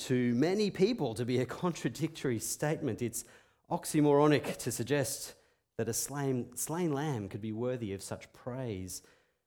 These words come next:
Worthy is the lamb who was slain, indeed. Uh,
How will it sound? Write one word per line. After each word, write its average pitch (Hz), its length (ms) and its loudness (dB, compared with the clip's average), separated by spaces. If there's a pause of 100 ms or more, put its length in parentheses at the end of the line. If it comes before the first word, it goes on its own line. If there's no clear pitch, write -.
(680)
Worthy 110 320 -2
is 95 180 -4
the 104 340 -4
lamb 104 300 -4
who 104 100 -4
was 98 180 -6
slain, 98 540 -6
indeed. 101 720 -4 (920)
Uh, - 160 -14